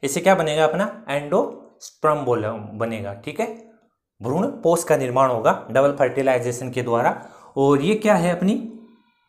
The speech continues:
एंटीपोडल सेल, जो क्या है चलाजा भाग की ओर उपस्थित है। ठीक है, ये क्या हो गई एंटीपोडल सेल। और यहाँ पे क्या है,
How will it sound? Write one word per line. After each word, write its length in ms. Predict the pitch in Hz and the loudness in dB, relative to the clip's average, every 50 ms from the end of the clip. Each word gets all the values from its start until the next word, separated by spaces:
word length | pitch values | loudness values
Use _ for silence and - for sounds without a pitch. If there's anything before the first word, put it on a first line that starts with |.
| _ _ _ _ _ _ _ _ _ - | _ _ _ _ _ _ _ _ _ -4
एंटीपोडल 920 | 151 175 180 175 - 233 233 233 160 135 123 131 139 185 226 - - - - - _ _ _ _ _ _ _ _ _ _ _ _ _ _ _ _ _ _ _ _ _ _ _ _ _ _ _ _ _ _ - - _ _ _ _ _ _ _ _ _ _ _ _ _ _ _ _ _ _ _ _ _ _ _ _ _ _ _ _ | -2 -2 0 0 0 0 2 2 2 2 2 2 0 -2 -2 -4 -10 -16 -20 -20 _ _ _ _ _ _ _ _ _ _ _ _ _ _ _ _ _ _ _ _ _ _ _ _ _ _ _ _ _ _ -20 -20 _ _ _ _ _ _ _ _ _ _ _ _ _ _ _ _ _ _ _ _ _ _ _ _ _ _ _ _
सेल, 420 | - - 143 143 127 110 104 - - 120 | -8 -2 0 0 0 0 -2 -6 -10 -6
जो 220 | 104 123 139 135 | -2 -2 -2 0
क्या 140 | - 160 147 | 0 0 0
है 300 | 151 185 226 226 - - | 0 -2 -4 -6 -8 -8
चलाजा 460 | - - 139 147 143 147 143 170 170 | -6 -2 0 0 0 2 2 2 2
भाग 280 | 143 127 113 113 113 - - | 2 2 0 0 -2 -4 -2
की 60 | 131 | 0
ओर 540 | 139 156 202 226 - - - - - - - | 2 2 2 0 -2 -8 -14 -18 -20 -10 -8
उपस्थित 580 | 127 120 - 135 127 117 - - - 120 113 - - | -8 -4 -2 -4 -4 -4 -6 -8 -8 -8 -8 -8 -10
है। 220 | 87 - - - - _ _ _ _ _ _ _ _ _ _ _ _ _ _ _ _ _ _ _ _ _ _ _ _ - | -12 -14 -16 -20 -20 _ _ _ _ _ _ _ _ _ _ _ _ _ _ _ _ _ _ _ _ _ _ _ _ -10
ठीक 140 | 143 143 202 | -6 -4 -4
है, 380 | 226 233 - - - - - - _ _ _ _ _ - | -4 -4 -6 -10 -16 -18 -20 -20 _ _ _ _ _ -12
ये 100 | 123 143 | -10 -2
क्या 140 | 143 170 160 | 2 6 6
हो 120 | 156 147 | 6 6
गई 140 | 160 214 262 - - - - - - _ - | 4 2 -2 -4 -8 -14 -20 -20 -20 _ -6
एंटीपोडल 560 | - 135 156 147 180 180 175 175 170 180 190 185 | -4 -4 -2 -2 -2 2 4 4 6 6 6 4
सेल। 420 | 185 - 196 214 247 - - - - - - _ _ - | 4 2 0 0 0 -2 -8 -14 -18 -20 -20 _ _ -2
और 280 | 135 135 135 139 131 127 | 0 0 2 0 0 -2
यहाँ 220 | 127 123 139 170 | 0 0 0 2
पे 140 | - 196 190 | 2 2 2
क्या 180 | 196 202 - | 4 4 2
है, 340 | - 170 208 226 - - - | 4 2 0 -2 -4 -8 -14